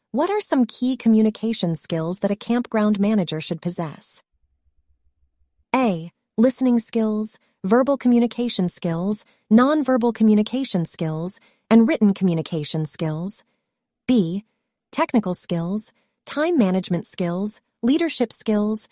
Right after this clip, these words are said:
and analytical skills. C, customer service skills, negotiation skills,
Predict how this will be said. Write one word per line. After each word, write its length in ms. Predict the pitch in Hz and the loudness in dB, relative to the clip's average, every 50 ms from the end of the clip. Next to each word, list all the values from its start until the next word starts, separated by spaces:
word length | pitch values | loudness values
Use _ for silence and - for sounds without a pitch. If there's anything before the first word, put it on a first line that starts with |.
| _ _ _ - | _ _ _ 4
and 100 | 202 214 | 4 4
analytical 540 | - 220 220 220 220 208 202 190 - - 160 | 6 6 4 4 4 4 2 2 0 -4 -6
skills. 640 | - - - 160 147 143 - - - - - - _ _ _ _ _ _ _ _ _ _ _ _ - | -6 -6 -6 -6 -6 -8 -8 -12 -10 -10 -10 -10 _ _ _ _ _ _ _ _ _ _ _ _ -12
C, 580 | - - - - 311 262 185 156 165 196 208 _ _ _ _ _ _ _ _ - | -8 -8 -6 -4 -2 -2 -2 -4 -6 -10 -12 _ _ _ _ _ _ _ _ -4
customer 400 | - 302 302 - - 269 269 254 | -2 -2 -2 0 0 0 0 0
service 400 | - - 277 294 269 220 180 - | -2 -2 -4 -2 0 0 -2 -2
skills, 560 | - - - 160 151 147 156 180 208 - - _ _ _ _ - | -2 -6 -4 -6 -6 -6 -8 -8 -8 -10 -12 _ _ _ _ 2
negotiation 800 | 220 240 214 247 262 240 - 262 262 277 320 302 - 226 185 175 | 4 6 6 6 4 4 2 -2 -2 -2 -2 -2 0 0 0 0
skills, 520 | - - - 180 170 175 185 208 208 - | 0 -2 -4 -4 -4 -4 -4 -6 -6 -8